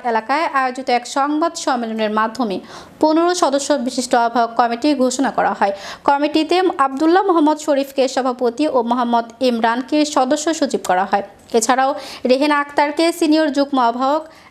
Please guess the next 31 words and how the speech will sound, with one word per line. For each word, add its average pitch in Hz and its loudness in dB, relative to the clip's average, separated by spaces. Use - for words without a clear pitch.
রাজিন 254 2
আহমেদকে 311 0
যুগ্ম 269 0
আহ্বায়ক 262 -2
এবং 214 -2
ফায়জাদ 277 2
উল্লাহকে 254 2
যুগ্ম 262 0
সদস্য 247 -2
সচিব 233 -2
করা 208 2
হয়েছে। 190 0
সংবাদ 294 2
সম্মেলনে 285 4
স্থানীয়দের 311 0
মধ্যে 269 0
উপস্থিত 320 -2
ছিলেন 294 2
মাসুদুর 254 2
রহমান, 262 0
ইলিয়াস 294 2
হোসেন, 254 2
শহীদুল 269 2
ইসলাম, 262 0
এ - 2
এইচ 220 0
টিপু, 247 0
জসিম 262 2
উদ্দিন, 240 0
হাবিবুল্লাহ, 294 2
মিসবা 254 0